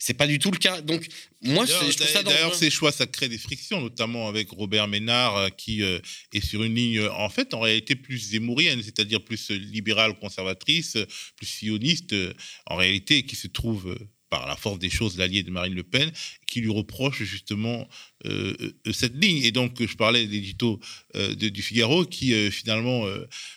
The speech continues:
Speaker 2: euh, s'angoisse de la montée de la thématique, euh, sociale,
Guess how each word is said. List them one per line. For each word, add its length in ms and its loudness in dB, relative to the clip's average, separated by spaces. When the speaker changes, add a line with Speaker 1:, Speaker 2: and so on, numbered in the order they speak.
Speaker 2:
euh, 240 -2
s'angoisse 560 2
de 680 0
la 140 2
montée 380 0
de 60 0
la 100 4
thématique, 560 -2
euh, 120 0
sociale, 800 0